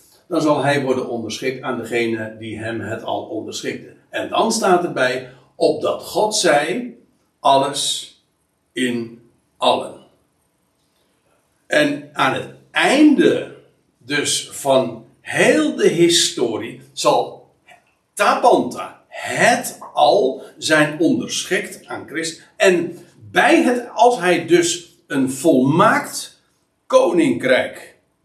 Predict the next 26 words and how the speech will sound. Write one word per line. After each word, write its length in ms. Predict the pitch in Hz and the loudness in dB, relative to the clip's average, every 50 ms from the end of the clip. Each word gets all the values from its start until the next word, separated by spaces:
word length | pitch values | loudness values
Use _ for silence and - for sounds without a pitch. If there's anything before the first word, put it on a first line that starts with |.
| _ _ _ _ _ _ _ _ _ _ _ _ _ _ _ - - _ _ _ _ _ _ _ _ | _ _ _ _ _ _ _ _ _ _ _ _ _ _ _ -20 -20 _ _ _ _ _ _ _ _
eh, 180 | 135 127 123 123 120 - - | -4 -4 -4 -4 -6 -10 -10
zal, 680 | - 123 117 135 139 131 - - 92 87 85 - - - | -6 -4 2 4 6 6 6 4 0 -6 -10 -12 -16 -14
eh, 120 | 107 107 | -12 -12
tot 260 | - - 175 - - - | -2 0 0 2 2 2
stand 260 | - 180 190 196 - | 4 4 4 4 2
gebracht 320 | - 170 170 175 175 - | -2 -2 0 0 -2 -2
zal 140 | - 151 143 | -4 -2 -2
hebben, 320 | 147 160 170 160 165 - - | -2 -2 -2 -4 -4 -8 0
alles 500 | 180 208 262 294 269 - - - - - | 2 4 4 6 6 4 4 2 -4 -4
aan 200 | 160 156 139 - | -4 -4 -2 -2
zich 220 | - 156 143 - | -4 -6 -6 -6
zal 180 | - 143 131 120 | -2 0 2 2
hebben 220 | - - 117 117 | 2 0 -2 -6
onderschikt, 480 | - 107 104 - - 180 175 - - - _ _ _ | -8 -8 -10 -8 -6 -6 -6 -8 -12 -18 _ _ _
tot 260 | - 247 - - - | 2 2 4 4 2
de 140 | 139 127 123 | 0 2 2
laatste 880 | 127 139 175 202 240 254 277 285 311 330 330 - - - - 214 175 - | 4 4 4 4 4 2 2 4 2 2 2 0 -2 -2 0 0 0 0
vijand 640 | - - - 247 254 254 240 - 165 139 127 - - | 0 -4 0 2 4 4 4 4 2 2 0 -2 -2
aan 260 | 156 - 170 160 - | -2 -2 -2 -2 -4
toe 220 | 226 208 180 165 | 0 0 0 2
en 240 | 170 165 151 156 - | 4 4 4 4 2
er 160 | 156 143 131 | 2 0 -2
geen 420 | - - 180 147 120 113 - - - | 0 0 2 2 2 -2 -6 -8 -2
dood 320 | 147 - - - - - | 2 2 2 2 0 -2
meer 200 | 139 120 117 127 | -6 -6 -6 -6
is, 280 | 151 180 208 - - | -6 -6 -6 -6 -10